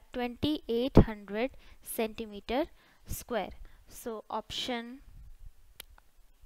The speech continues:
A is correct option। Eleventh question, the given graph shows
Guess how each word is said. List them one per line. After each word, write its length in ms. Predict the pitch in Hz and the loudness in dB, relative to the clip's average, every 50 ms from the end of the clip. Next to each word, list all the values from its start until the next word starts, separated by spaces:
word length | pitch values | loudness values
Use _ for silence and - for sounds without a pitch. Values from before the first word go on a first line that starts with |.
| - - - - - - - - - - - - - - - - - _ _ _ _ _ _ _ _ - | -20 -18 -16 -14 -14 -14 -16 -18 -20 -20 -20 -20 -20 -20 -20 -20 -20 _ _ _ _ _ _ _ _ 2
A 260 | 269 269 277 294 285 - | 4 4 4 4 2 0
is 260 | - 214 202 202 - - - - - - - - - _ - - - - - - - - | -2 -2 -2 -4 -6 -10 -12 -12 -12 -14 -16 -18 -20 _ -20 -20 -20 -20 -20 -10 -2 2
correct 320 | 156 170 160 - - - | 2 2 2 2 -2 -8
option। 340 | 175 175 - - - - - - - - - - - - - - - - - - - - - - - - - - - - - - - - - - - - - - - - | -10 -8 -10 -10 -10 -10 -10 -10 -12 -14 -14 -16 -20 -20 -20 -20 -16 -14 -12 -12 -12 -14 -14 -16 -20 -20 -20 -18 -16 -14 -12 -10 -8 -8 -8 -8 -8 -8 -8 -8 -6 0
Eleventh 440 | - 254 247 240 240 247 277 285 - - | 4 6 6 6 6 4 0 -4 -4 -2
question, 400 | 285 247 240 - - 240 262 294 - - - - - - - - - - - - - - - - - - - - - - - - | -2 -2 -2 -2 -4 -6 -8 -10 -14 -18 -18 -18 -20 -20 -20 -20 -20 -20 -20 -20 -20 -20 -18 -16 -16 -16 -16 -18 -20 -20 -16 2
the 140 | 233 254 285 | 6 6 6
given 420 | 226 247 294 285 311 339 359 370 294 | 6 4 2 2 2 0 -2 2 6
graph 380 | 269 269 247 240 240 247 - - - - - - - - - - - - _ | 8 10 10 10 8 6 0 -6 -8 -10 -10 -10 -12 -16 -20 -20 -20 -20 _
shows 520 | - - - - 294 294 277 285 294 269 | -10 -8 -6 -2 0 0 0 0 0 -2